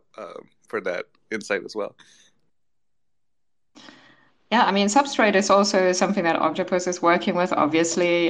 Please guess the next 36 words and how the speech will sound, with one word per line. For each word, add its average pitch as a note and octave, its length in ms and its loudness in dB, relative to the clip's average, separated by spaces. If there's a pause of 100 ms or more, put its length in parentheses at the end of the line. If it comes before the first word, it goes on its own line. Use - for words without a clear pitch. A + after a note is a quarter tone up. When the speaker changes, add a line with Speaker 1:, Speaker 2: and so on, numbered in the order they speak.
Speaker 2:
and C3+ 440 4
Polkadot, C3+ 640 0
yeah, B2+ 180 -6 (680)
makes F3+ 180 0
everything F#3 400 2
interoperable. F3 760 2
But, F#3 280 4 (100)
um, F#3+ 380 4 (260)
maybe A#3+ 240 4
let's, A3+ 360 0
let's G3 200 2
think G3 200 2
about E3 260 2
things E3 260 0
from, D3+ 280 0
uh, D#3 300 2
Ethereum A#3 440 6
Maxi D3+ 400 0
angle. C3+ 300 -2
So G#3 240 0
everybody G3 440 -4
is F3+ 200 -4
like, D#3+ 180 -4 (120)
"Oh F3 120 2
yeah, E3 440 2 (420)
new F3+ 180 2
app E3 200 0
upgrades E3+ 680 2
are D#3+ 60 4
gonna D#3+ 240 2
come, D#3+ 420 0
like, C#3+ 220 2
Ethereum F3 540 4
is E3 120 0
gonna D#3+ 220 -2
get D3+ 320 0